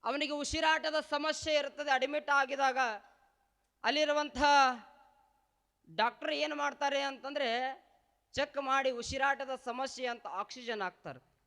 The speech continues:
ನಿಮಗೆಲ್ಲರೂ ಕೂಡ ಗೊತ್ತಿರ್ಬೋದು, ಕೊರೋನಾ ಸಂದರ್ಭದೊಳಗೆ ನಿಮ್ಗೆಲ್ಲರಿಗೂ ಕೂಡ ಆಕ್ಸಿಜನ್ ಕೊಟ್ಟಾರ.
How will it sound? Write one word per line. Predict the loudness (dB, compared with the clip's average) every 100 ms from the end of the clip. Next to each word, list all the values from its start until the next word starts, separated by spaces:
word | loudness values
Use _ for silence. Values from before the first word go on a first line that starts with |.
| -16
ನಿಮಗೆಲ್ಲರೂ | -10 -8 -6 -6 -8
ಕೂಡ | -10 -10
ಗೊತ್ತಿರ್ಬೋದು, | -10 -12 -10 -8 -10 -12 _ _ _ _ -6
ಕೊರೋನಾ | -2 0 0 0
ಸಂದರ್ಭದೊಳಗೆ | -2 0 0 0 0 0 -2 -4
ನಿಮ್ಗೆಲ್ಲರಿಗೂ | -6 -4 -4 -2 -4
ಕೂಡ | -2 -4
ಆಕ್ಸಿಜನ್ | -4 -6 -8 -6 -6
ಕೊಟ್ಟಾರ. | -8 -6 -2 -2